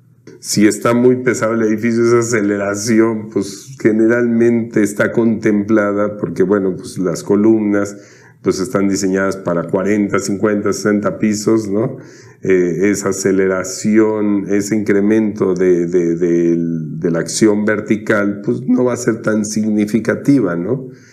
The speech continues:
Entonces, pues habría que evaluar en cada caso, sí, definitivamente, y de, se debe revisar ese efecto ahora que estén revisando, pues, las,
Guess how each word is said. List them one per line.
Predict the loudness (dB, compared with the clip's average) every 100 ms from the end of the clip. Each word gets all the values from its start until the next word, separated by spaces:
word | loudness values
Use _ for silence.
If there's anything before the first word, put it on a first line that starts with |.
| -20 -12 -6
Entonces, | 2 2 0
pues | -4 0
habría | 2 2 2
que | 0
evaluar | 0 0 0
en | -2 -2
cada | -2 -4 -2
caso, | -2 -2 -2 -4
sí, | -4 -2 0 0 -4
definitivamente, | -6 -2 -2 0 0 2 2 0 0 0 -2 -4 -12 -20 -8
y | -2 2 2 2
de, | 2 2
se | 2
debe | 4 4 2
revisar | 0 -2 -2 -2 -2
ese | 0 -2
efecto | -2 0 0 -2 -2 0 2 0
ahora | 0 0 2 0 -2
que | -6
estén | -4 -4 -2 0
revisando, | 0 -2 -2 -4 -2 -4 -4
pues, | -6 -8 -8 -10
las, | -6 -6 -8 -12